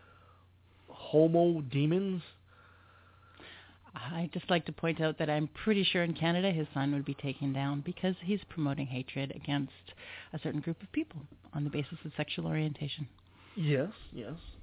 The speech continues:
Speaker 1: And, you know, of course, <sighs> you know, they, they always repeat the fine line that we always love to hear, the, "It's always Obama's fault no matter what," you know.
Speaker 2: Which I think is really kind of the point of this. I think this is politically motivated.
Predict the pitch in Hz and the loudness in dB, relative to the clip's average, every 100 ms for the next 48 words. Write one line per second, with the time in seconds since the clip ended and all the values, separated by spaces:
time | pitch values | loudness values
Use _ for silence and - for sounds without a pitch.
0 | - - 123 123 123 123 - - - 160 | -14 -8 -8 -6 -6 -6 -8 -12 -4 -2
1 | 143 - - 135 - - 123 - - - | -2 -4 -10 -10 -10 -14 -16 -20 -20 -20
2 | - 151 143 135 139 160 147 139 135 143 | -16 -6 -4 -2 -2 0 2 4 6 6
3 | 120 120 127 127 123 117 120 - 139 123 | 4 0 0 0 -2 -4 -8 -2 0 2
4 | 123 127 117 139 135 123 117 120 123 117 | 0 0 0 2 4 2 0 -2 -4 -6
5 | 131 123 120 - - - - - 135 139 | -4 -4 -6 -10 -18 -20 -20 -16 -8 0
6 | 131 131 117 110 120 117 - 123 - 120 | 2 4 2 2 0 0 -4 -8 -8 -8
7 | 113 113 113 - - 101 120 - - - | -6 -6 -8 -10 -16 -14 -14 -12 -14 -14
8 | - - - 285 262 - 269 294 285 233 | -16 -10 4 6 6 8 10 12 10 8
9 | 190 185 180 - 156 160 143 147 151 160 | 4 2 2 2 0 0 -2 0 0 0
10 | 170 160 - 196 214 208 175 - 151 151 | -2 -2 2 4 4 4 2 2 -2 -4
11 | - 156 151 147 156 151 151 156 160 160 | -4 -2 0 0 0 2 2 2 2 4
12 | 165 | 2